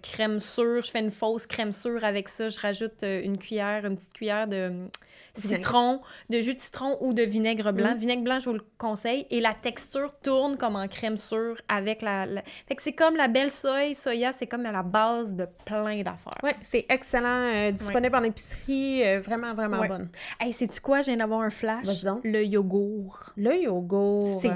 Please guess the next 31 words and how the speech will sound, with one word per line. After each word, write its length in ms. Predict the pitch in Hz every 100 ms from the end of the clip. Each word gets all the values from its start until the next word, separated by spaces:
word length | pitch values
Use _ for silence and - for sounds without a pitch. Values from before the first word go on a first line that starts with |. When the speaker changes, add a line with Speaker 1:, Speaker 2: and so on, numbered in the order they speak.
| 180
Speaker 1:
quand 160 | 226
même 200 | 226 277
considéré 400 | 285 269 254 233
comme 180 | 226 214
un 120 | 202
aliment 360 | 196 196 196 190
de 60 | 190
base 360 | 190 202 240
Speaker 2:
Oui. 140 | 320 381
Speaker 1:
aussi. 300 | 381 247 311 _ _ - - -
Moi, 160 | 302
c'est 80 | 415
parce 180 | 392 -
que 120 | 359
j'en 180 | 285 320
<laughs> 20 |
mange 420 | 311 - 466 427 -
pas 160 | 349 359
vraiment. 360 | 269 254 247 262
Avant, 300 | - 214 247
je 120 | 262 233
mangeais 260 | 208 208
pas 340 | 202 - 240 226
vraiment 320 | 214 208 208
de 60 | 208
yogourt. 340 | 196 190 190 196
Speaker 2:
J'en, 180 | 233 254 233
j'en 180 | 240
mangeais 260 | 240 240 247
pas 120 | 320
beaucoup 320 | 359 349 -